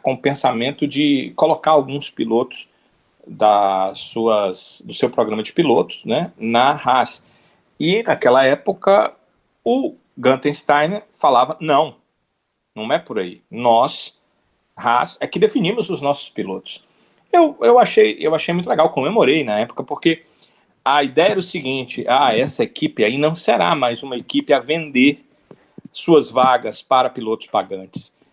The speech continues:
E normalmente são essas equipes que acabam produzindo os bons pilotos. Você não precisa vender vaga, você vai colocar piloto que pode dar,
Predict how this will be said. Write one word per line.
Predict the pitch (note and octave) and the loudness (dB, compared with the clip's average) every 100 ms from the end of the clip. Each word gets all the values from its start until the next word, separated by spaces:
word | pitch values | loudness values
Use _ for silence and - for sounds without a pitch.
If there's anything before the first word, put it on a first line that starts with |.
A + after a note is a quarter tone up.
| _ - | _ -6
E | A3 | 0
normalmente | G3 A#3 C3 F3 F3+ | 2 2 2 0 -2
são | - C3+ | -6 0
essas | E3 A3 D3 | 0 0 -2
equipes | A#2 - - A3 - - | -6 -8 -6 -6 -6 -4
que | F3 | -4
acabam | - A3 A3+ - | 0 2 2 0
produzindo | D#3+ E3+ B2+ D3 A#3+ | 0 0 -2 -6 -2
os | F3 - | -2 -2
bons | B2+ A#2 | -6 -4
pilotos. | - G2+ G2+ - - | -6 -4 -4 -6 -8
Você | A#2 - | -6 -2
não | A#2+ | -2
precisa | A#2+ - A#2+ A2 | -4 -10 -6 -4
vender | G#2 F#2+ | -4 -6
vaga, | F#2+ B2+ C#3+ C#3+ | 0 2 2 0
você | A#2 G#2+ A2+ | -2 -2 -2
vai | A#2 | -2
colocar | - G#2 G2 - | 0 2 2 0
piloto | - G#2+ G#2+ - | -2 -2 -2 -2
que | - G2+ | -10 -16
pode | - A2+ G#2+ | 0 0 0
dar, | G#2 A2 G#2 | 0 2 2